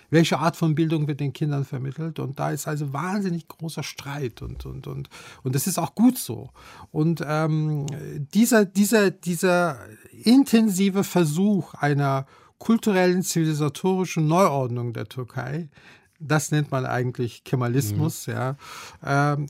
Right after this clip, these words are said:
Speaker 1: und mein Vater gehörte zu diesem, zu diesen jungen Männern, die davon sehr beeinflusst waren, auch viele junge Frauen,
Speaker 2: Was
Speaker 1: meine
Speaker 2: ist er für ein
Speaker 1: Mutter auch.
Speaker 2: Jahrgang?
Speaker 1: Sechsundzwanzig,
Speaker 2: Sechsundzwanzig,
Speaker 1: neunzehnhundertsechsundzwanzig
Speaker 2: mhm.
Speaker 1: geboren, ja. Mitte der vierziger Jahre,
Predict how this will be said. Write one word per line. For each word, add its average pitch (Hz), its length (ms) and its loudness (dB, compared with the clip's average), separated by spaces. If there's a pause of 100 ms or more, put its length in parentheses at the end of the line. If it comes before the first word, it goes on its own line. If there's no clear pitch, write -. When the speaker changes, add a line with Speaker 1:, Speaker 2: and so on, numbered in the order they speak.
Speaker 1:
und 156 140 0
mein 156 160 2
Vater 165 460 2
gehörte 151 520 0
zu - 140 -8
diesem, 139 840 -4
zu 131 160 -10
diesen 127 320 -4
jungen 143 320 4
Männern, 143 360 2
die 131 100 -2
davon 123 360 -4
sehr 120 180 -4
beeinflusst 131 600 -4
waren, 123 240 -4
auch 113 140 -6
viele 117 220 -10
junge 104 200 -6
Frauen, 151 400 0
Speaker 2:
Was 151 40 -2
Speaker 1:
meine 113 100 0
Speaker 2:
ist 110 80 2
er 139 80 2
für 135 80 2
ein 139 80 4
Speaker 1:
Mutter 127 160 2
auch. 175 60 2
Speaker 2:
Jahrgang? 180 180 -2 (400)
Speaker 1:
Sechsundzwanzig, 143 800 0
Speaker 2:
Sechsundzwanzig, 120 100 -6
Speaker 1:
neunzehnhundertsechsundzwanzig 135 720 0
Speaker 2:
mhm. 135 40 -10
Speaker 1:
geboren, 160 300 -4
ja. 107 140 -4 (280)
Mitte 254 260 8
der 226 100 6
vierziger 202 460 2
Jahre, 170 460 4